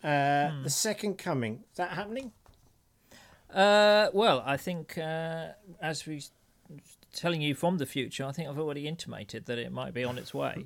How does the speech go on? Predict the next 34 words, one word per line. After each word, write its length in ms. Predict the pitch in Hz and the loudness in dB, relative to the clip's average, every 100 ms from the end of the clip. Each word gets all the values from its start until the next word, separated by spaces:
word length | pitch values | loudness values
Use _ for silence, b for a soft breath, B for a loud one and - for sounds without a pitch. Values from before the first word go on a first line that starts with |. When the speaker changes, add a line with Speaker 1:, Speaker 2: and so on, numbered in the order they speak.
| 135 | -2
Speaker 1:
<laughs> 80 | |
It 60 | 214 | 0
Speaker 2:
Um, 40 | 165 | 2
Speaker 1:
sounds, 560 | - 180 165 - - | 6 6 6 4 -2
it 160 | 160 156 185 | -2 0 0
happened 420 | - 180 - 165 | 2 2 2 2
on 180 | 147 143 | 2 2
Sunday 520 | 139 165 147 135 113 | 0 -2 -2 0 0
half 300 | 123 131 117 | 0 0 0
time, 220 | - 117 196 | -2 -2 0
I 20 | |
Speaker 2:
Yeah, 220 | 240 190 | 0 0
Speaker 1:
remember, 260 | 156 127 214 | -2 -4 -4
Speaker 2:
yeah, 240 | 208 180 | -4 -6
Speaker 1:
yeah. 360 | 123 110 175 170 | -10 -6 -6 -6
Speaker 2:
um, 60 | 180 b b b b b b - | -8 b b b b b b -2
uh, 200 | 160 165 | 0 2
I 140 | 208 | 4
don't 320 | 262 302 320 311 | 4 2 0 -4
think, 220 | 269 220 - | -8 -8 -12
have 240 | - - | -12 -6
we 100 | 381 | -2
actually 300 | 392 381 - | -2 -2 -4
ever 140 | 302 302 | -4 -8
talked 380 | - 285 277 - | -8 -10 -10 -14
about 200 | 311 277 | -14 -10
this? 180 | 277 | -8
We've 120 | 277 254 | -6 -6
certainly, 300 | 320 339 466 | -6 -6 -6
we've 120 | 277 277 | -10 -8
Speaker 1:
We 120 | 320 254 | -8 -8
Speaker 2:
talked 100 | 294 | -8
Speaker 1:
did. 100 | 247 | -6
Speaker 2:
about, 240 | 254 233 | -6 -8